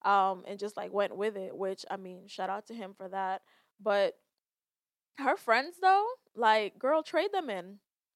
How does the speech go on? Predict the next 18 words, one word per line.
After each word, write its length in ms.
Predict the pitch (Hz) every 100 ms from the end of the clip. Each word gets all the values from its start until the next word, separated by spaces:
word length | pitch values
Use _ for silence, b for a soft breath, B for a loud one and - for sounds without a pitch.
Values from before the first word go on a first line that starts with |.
| _
Trade 260 | - 269 277
them 120 | 302
in 140 | 294
for 180 | 330 262
a 60 | 220
new 140 | 214
model 520 | 220 196 185 190 214
because 560 | - - 202 196 196 202 -
<laughs> 1600 | 294 523 - - - _ _ _ _ _ _ _ - - - _
those 220 | 233 339
are 100 | 339
not 180 | 262 -
your, 180 | - 196
those 420 | 214 240 320 453 415
are 140 | 226
not 200 | 202 190
your 140 | 185 214
friends. 420 | 185 123 123